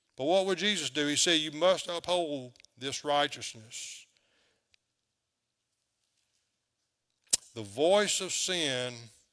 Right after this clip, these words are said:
is loud, but the voice of forgiveness is even louder. Even the Savior said, "The law can do something for you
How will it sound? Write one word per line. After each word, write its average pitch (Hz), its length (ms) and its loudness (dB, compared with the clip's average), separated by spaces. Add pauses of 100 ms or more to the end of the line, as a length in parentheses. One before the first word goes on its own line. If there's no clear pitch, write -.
(640)
is 113 240 -8
loud, 117 580 -2 (1000)
but 107 120 -16
the 120 80 -12
voice 175 340 -2
of 170 80 -8
forgiveness 135 1080 -4 (360)
is 104 160 -12
even 110 320 -8
louder. 113 440 -6 (1000)
Even 180 280 -2
the 175 100 -4
Savior 160 460 2
said, 117 420 -4
"The 104 100 -10
law 147 600 0 (340)
can 110 180 -14
do 139 240 -6
something 120 540 -4
for 107 300 -18
you 104 200 -18